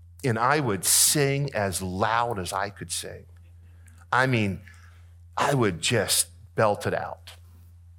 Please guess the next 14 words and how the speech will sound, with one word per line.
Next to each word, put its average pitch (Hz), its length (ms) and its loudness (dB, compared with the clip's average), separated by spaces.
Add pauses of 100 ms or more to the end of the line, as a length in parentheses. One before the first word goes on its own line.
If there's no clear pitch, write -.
(500)
And 120 80 -2
I'll 120 80 2
never 165 220 4
forget 156 560 -2 (1600)
the 113 100 -4
fella 127 460 2 (360)
that 120 200 2
was 110 140 0
standing - 680 2
next 139 280 0
to - 100 -6
me. 98 200 0
He 107 180 -2
now 107 480 0